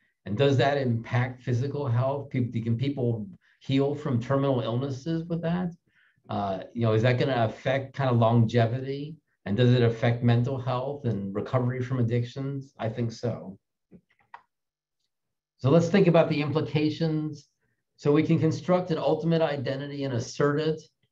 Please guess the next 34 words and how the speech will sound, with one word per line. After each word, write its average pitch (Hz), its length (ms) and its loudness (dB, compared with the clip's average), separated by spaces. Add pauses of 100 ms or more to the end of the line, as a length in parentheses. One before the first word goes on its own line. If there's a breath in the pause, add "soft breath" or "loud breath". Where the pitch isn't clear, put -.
(1500)
And 113 280 0
ideally, 170 540 2
you 139 140 2
wanna 147 240 0
be 139 120 -6
kind 143 200 -4
of 127 80 0
relaxed 127 540 0
and 123 140 2
strong. 120 720 -4
You 85 120 -6
know, - 80 -4
a - 40 -4
strong 143 380 0
identity 123 560 2
is 107 80 -4
something 123 220 -2
you 113 100 2
can 110 120 2
relax 104 580 -4
into 92 460 -2
and 85 120 -2
feel 110 140 0
comfortable 107 580 -4
with. - 320 -16 (500 soft breath)
And - 80 -6
there's 98 120 -2
a 110 60 4
good 139 220 4
energy 127 760 2
and 170 120 -10
kind 113 160 0
of 104 80 -4
confidence. 117 960 -2